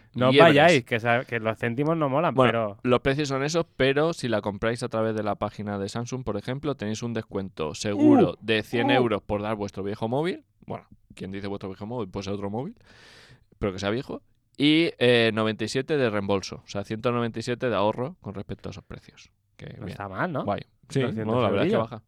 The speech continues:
Speaker 2: Doscientos euros menos del
Speaker 1: Bueno.
Speaker 2: los mil ocho con noventa y nueve o los mil doscientos cincuenta y nueve con cero uno. Solo hay dos modelos.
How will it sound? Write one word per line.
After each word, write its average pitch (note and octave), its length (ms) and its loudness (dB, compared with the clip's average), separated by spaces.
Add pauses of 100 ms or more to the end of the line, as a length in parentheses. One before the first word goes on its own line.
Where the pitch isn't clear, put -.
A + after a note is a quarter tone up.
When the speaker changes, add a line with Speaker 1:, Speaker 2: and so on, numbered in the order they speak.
(300)
Speaker 2:
Doscientos A#2 360 -2
euros B2+ 220 4
menos C3 320 -2
del G2+ 320 -2 (140)
Speaker 1:
Bueno. A#2+ 320 -4
Speaker 2:
los G2+ 120 0
mil A2 220 -2
ocho A2+ 220 0
con G#2+ 120 -2
noventa G#2+ 300 -4
y G#2+ 60 -4
nueve B2 240 -2
o - 20 -2
los G#2 140 0
mil G2+ 180 -4
doscientos G2+ 380 -4
cincuenta G2+ 260 -8
y G2+ 40 -10
nueve A2+ 120 -12
con A2 100 -12
cero G2 200 -12
uno. G2 180 -14
Solo C3+ 160 0
hay C3 80 4
dos A#2+ 140 2
modelos. G2+ 360 -8